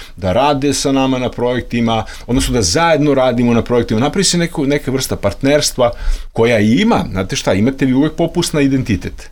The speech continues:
u odnosu na neke druge, ali ne može sto posto. Ljudi očekuju na neki način i, i satisfakciju na drugim planovima. I na finansijskom, i na šansi da se projekat nastavi i tako dalje. Dakle, u tom smislu,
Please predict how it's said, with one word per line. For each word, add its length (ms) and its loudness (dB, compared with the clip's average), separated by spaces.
u 100 0
odnosu 260 0
na 60 2
neke 220 0
druge, 260 -4
ali 220 -2
ne 100 0
može 220 0
sto 240 0
posto. 380 0
Ljudi 180 2
očekuju 540 0
na 100 0
neki 260 -2
način 400 0
i, 220 2
i 80 0
satisfakciju 760 0
na 100 2
drugim 360 2
planovima. 560 -2
I 120 0
na 120 2
finansijskom, 840 -2
i 40 -2
na 120 -2
šansi 340 -4
da 60 -2
se 160 -4
projekat 440 -4
nastavi 520 -2
i 40 -6
tako 260 -2
dalje. 140 2
Dakle, 200 4
u 60 4
tom 200 2
smislu, 420 0